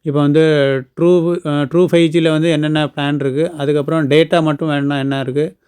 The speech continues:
அப்புறம் ஸ்மார்ட் ஃபோனுக்கு, அதுக்கப்புறம்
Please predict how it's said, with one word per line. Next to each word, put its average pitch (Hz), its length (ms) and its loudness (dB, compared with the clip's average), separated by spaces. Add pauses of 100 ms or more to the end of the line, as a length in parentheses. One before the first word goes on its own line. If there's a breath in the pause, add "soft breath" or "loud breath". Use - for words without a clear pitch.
(340 soft breath)
அப்புறம் 147 280 0
ஸ்மார்ட் 151 440 -2
ஃபோனுக்கு, 151 480 0
அதுக்கப்புறம் 147 720 -2